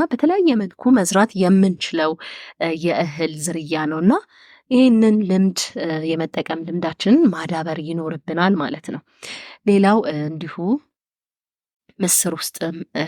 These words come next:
ካልሽየም ይኖራል። ምስር ብዙ ጊዜ፣ እ፣ የመጠቀም ልምድ አለን። ምስር እንዲሁ በካልሽየም የበለጸገ ነው ማለት ነው። ሌላው፣ እ፣ ይሄ ዘቢብ ላይም እንደዚሁ፣ እ፣ በ-፣ እ፣ ካልሽየም የበለጸገ ነው።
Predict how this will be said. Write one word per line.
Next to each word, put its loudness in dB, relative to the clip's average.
ካልሽየም -2
ይኖራል። 4
ምስር -2
ብዙ 0
ጊዜ፣ 2
እ፣ -4
የመጠቀም -4
ልምድ -4
አለን። 2
ምስር -2
እንዲሁ 0
በካልሽየም 0
የበለጸገ -2
ነው 4
ማለት -6
ነው። -2
ሌላው፣ 4
እ፣ -2
ይሄ -2
ዘቢብ -2
ላይም -4
እንደዚሁ፣ -8
እ፣ -10
በ-፣ -6
እ፣ -8
ካልሽየም -6
የበለጸገ -4
ነው። 4